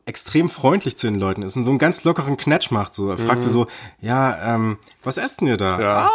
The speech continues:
Speaker 1: „Oh, hey, Big Kahuna Burger, das ist doch
Speaker 2: Ja.
Speaker 1: dieser hawaiianische Burgerladen
Speaker 2: <laughs>
Speaker 1: da“, ne? Und, äh, fragt sie, wie die Burger so sind und fragt, ob er dann abbeißen kann.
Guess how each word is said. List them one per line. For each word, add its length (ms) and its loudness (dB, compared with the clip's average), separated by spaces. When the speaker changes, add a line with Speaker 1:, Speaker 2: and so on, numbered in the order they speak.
Speaker 1:
„Oh, 80 4
hey, 240 2
Big 160 2
Kahuna 400 2
Burger, 300 0
das 140 -2
ist 40 -4
doch 60 -2
Speaker 2:
Ja. 100 4
Speaker 1:
dieser 160 4
hawaiianische 520 2
Burgerladen 600 0
Speaker 2:
<laughs> 0 -
Speaker 1:
da“, 220 -2
ne? 220 -2
Und, 160 -2
äh, 120 0
fragt 300 -2
sie, 120 -2
wie 40 -2
die 80 0
Burger 340 4
so 120 2
sind 260 0
und 100 -6
fragt, 260 -2
ob 80 -6
er 40 -2
dann 140 -4
abbeißen 420 -2
kann. 180 -6